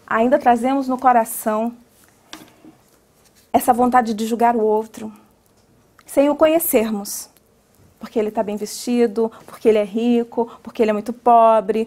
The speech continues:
porque ele é um mendigo, ah, não, porque ele tá roubando. Não importa que área que seja, nós estamos sempre julgando, é muito inerente ainda no nosso coração,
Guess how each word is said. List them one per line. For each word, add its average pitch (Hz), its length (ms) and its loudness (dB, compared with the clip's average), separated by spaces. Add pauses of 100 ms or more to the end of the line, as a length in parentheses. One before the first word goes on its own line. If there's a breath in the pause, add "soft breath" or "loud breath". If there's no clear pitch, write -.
(160 loud breath)
porque - 180 -6
ele 214 100 4
é 202 60 -2
um 202 40 -2
mendigo, 226 540 0
ah, 233 40 0
não, 254 140 4
porque 254 180 -6
ele 214 100 0
tá 220 120 -2
roubando. 226 640 2 (1200 loud breath)
Não 349 140 4
importa 370 840 4
que - 220 0
área 339 400 4
que 330 140 -12
seja, 240 640 -2 (360 soft breath)
nós 269 200 0
estamos 339 380 0
sempre 427 420 -4
julgando, 247 380 0
é 277 40 2
muito 359 240 2
inerente 311 640 2
ainda 254 300 2
no 240 100 2
nosso 233 300 -4
coração, 226 580 -6